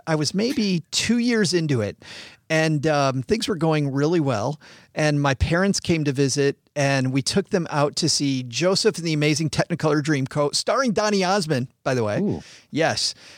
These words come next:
Speaker 1: And took them to downtown Detroit, to Greek Town, for some food ahead of time.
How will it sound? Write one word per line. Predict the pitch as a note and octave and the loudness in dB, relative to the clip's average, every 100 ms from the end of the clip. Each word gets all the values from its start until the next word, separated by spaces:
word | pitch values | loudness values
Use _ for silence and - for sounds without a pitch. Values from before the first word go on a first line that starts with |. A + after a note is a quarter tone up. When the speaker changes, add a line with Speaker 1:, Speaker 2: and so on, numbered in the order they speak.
| - | -14
Speaker 1:
And | - - | -8 -2
took | G3 - | -2 0
them | F3+ D#3 | -2 0
to | D#3+ | 0
downtown | D#3 D#3+ D3+ E3+ D3+ | 2 2 2 2 2
Detroit, | C#3 - C#3+ D#3+ | 0 2 0 0
to | - | -4
Greek | B2 C3+ D3 D#3 | -4 0 0 0
Town, | - D3 D3+ D#3 | 0 2 2 2
for | C#3 | 0
some | - C3+ | -2 -2
food | D3+ D3 | 0 2
ahead | C3 | 2
of | C#3+ | 0
time. | - C3+ C3+ | 0 -2 0